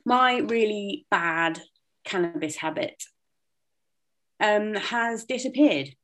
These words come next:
Like, th-, over the last two years, I don't know if it's to do with all the psychedelics that I've done in the last year or two, but I went from smoking joints, and if I had weed in the house, I would literally smoke it until it was gone. I would have no control over,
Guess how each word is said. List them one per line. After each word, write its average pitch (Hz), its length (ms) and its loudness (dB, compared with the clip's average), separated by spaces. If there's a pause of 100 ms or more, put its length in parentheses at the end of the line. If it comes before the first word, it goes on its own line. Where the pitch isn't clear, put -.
(260)
Like, 226 280 -2
th-, - 340 -12
over 254 220 2
the 262 140 0
last 240 320 2
two 233 120 -6
years, 180 240 0
I - 40 -4
don't 254 180 4
know 214 100 2
if 180 140 0
it's - 240 -4
to - 80 -8
do 160 180 2
with 151 320 0 (380)
all 180 160 2
the 180 80 -4
psychedelics 175 680 -4
that 156 120 -4
I've 160 200 -4
done 160 180 0
in 156 80 0
the 156 60 -2
last 156 500 -4 (200)
year 160 280 0
or 151 120 0
two, 143 360 -4 (500)
but 214 180 4
I 220 40 6
went 233 300 2
from 214 500 -4
smoking 233 880 -4
joints, 160 760 0 (420)
and 175 360 0
if 233 120 -2
I 226 80 6
had 226 340 2
weed 214 240 0
in 190 100 2
the 185 80 -2
house, 160 340 -2
I 190 120 4
would 185 140 2
literally 170 680 0
smoke 180 360 2
it 151 100 -2
until 175 260 -2
it 143 80 -4
was 156 160 -2
gone. 156 280 2
I 165 60 2
would 165 120 0
have - 160 -2
no 214 200 2
control 165 580 0
over, 151 460 2